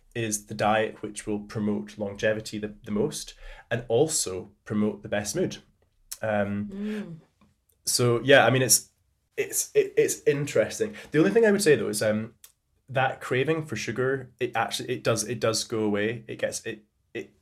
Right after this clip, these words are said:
Speaker 1: it resolves. It does get better. You just gotta work through it. And maybe, maybe your friend could try something like, um, soda, fizzy soda water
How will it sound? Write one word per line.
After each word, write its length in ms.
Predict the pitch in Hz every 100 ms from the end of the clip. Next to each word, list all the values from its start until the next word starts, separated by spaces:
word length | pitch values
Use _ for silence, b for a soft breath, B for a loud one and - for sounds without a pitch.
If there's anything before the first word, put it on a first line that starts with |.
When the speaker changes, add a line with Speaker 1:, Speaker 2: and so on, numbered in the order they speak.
| -
Speaker 1:
it 200 | 127 107
resolves. 580 | 113 110 95 95 - -
It 100 | 107
does 120 | 104
get 140 | -
better. 220 | 101 92 104
You 100 | 104
just 140 | 104
gotta 100 | 107
work 220 | 98 -
through 180 | - 98
it. 160 | 104 110
And 140 | 110
maybe, 320 | 107 113 113
maybe 220 | 120 117
your 140 | 117 123
friend 360 | 120 107 110
could 240 | 104 104 - _
try 520 | - 104 101 98 101 104 B B B
something 280 | 123 120 120
like, 320 | 113 - _ _ _ -
um, 240 | 117 113 107
soda, 400 | - 123 127 -
fizzy 220 | 135 123
soda 260 | - 123 135
water 440 | 131 - 175 185